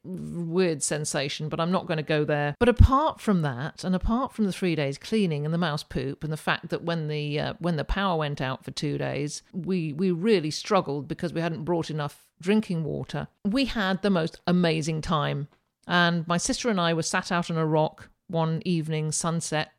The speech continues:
gin and tonic in hand, as you do, and just talking about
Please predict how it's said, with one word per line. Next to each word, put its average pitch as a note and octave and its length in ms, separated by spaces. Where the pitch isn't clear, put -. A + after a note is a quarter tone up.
gin F#3 160
and F#3 100
tonic E3 320
in D#3 100
hand, D3+ 280
as E3+ 140
you D#3 80
do, D3 280
and G3 140
just - 260
talking B3 500
about C#3 640